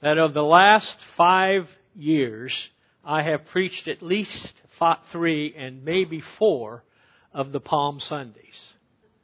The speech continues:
So, you know, what new, <laughs> uh, do I have, uh, to, uh, to share with you? And the Lord, uh,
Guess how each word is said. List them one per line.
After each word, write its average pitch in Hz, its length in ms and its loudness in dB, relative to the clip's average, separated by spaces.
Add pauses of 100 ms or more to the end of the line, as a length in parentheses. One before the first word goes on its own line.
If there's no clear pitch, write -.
(1040)
So, 156 500 0 (320)
you 156 140 -6
know, 127 360 -14 (160)
what 180 360 2
new, 196 680 4 (220)
<laughs> - 920 -6
uh, 151 280 2
do 160 280 2
I 165 200 8
have, 143 440 2 (160)
uh, 127 320 -8 (240)
to, 135 480 -10
uh, 123 140 -8 (720)
to 151 120 -2
share 170 380 4
with 135 240 -4
you? 113 240 -10 (1120)
And 185 240 4
the 185 60 8
Lord, 254 500 8
uh, 190 320 2